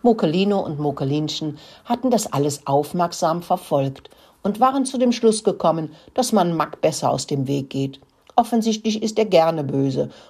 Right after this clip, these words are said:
und macht dann die anderen auch böse. Pia ist sicherlich ganz nett. Oh, schau mal, Mokelino, die Mädchen sitzen nun auf den Rücken von Pia und Filou. Und schau, sie gehen vom Hof runter.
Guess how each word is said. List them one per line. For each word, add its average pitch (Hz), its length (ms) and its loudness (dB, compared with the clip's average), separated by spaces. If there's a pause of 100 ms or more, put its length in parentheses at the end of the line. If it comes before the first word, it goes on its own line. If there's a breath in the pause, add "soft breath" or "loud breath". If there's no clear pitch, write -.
und 180 180 -2
macht 214 380 -2
dann 160 200 2
die 127 160 -6
anderen 156 460 -2
auch 143 220 -2
böse. 135 420 -6 (440)
Pia 156 300 2
ist 139 200 -4
sicherlich 147 600 -2
ganz - 420 -4
nett. - 400 -6 (760 soft breath)
Oh, 269 240 4
schau 285 240 -2
mal, 262 160 2
Mokelino, 135 580 -2
die 165 160 -4
Mädchen 214 380 2
sitzen 220 340 -2
nun 240 160 2
auf - 180 -6
den 220 180 2
Rücken 214 380 -2 (260 loud breath)
von 202 260 -2
Pia 247 300 4
und 185 220 -4
Filou. 233 440 0 (420 loud breath)
Und 214 160 0
schau, 254 320 -2
sie 214 160 0
gehen 233 240 2
vom 208 300 0
Hof 285 340 0
runter. 139 420 -4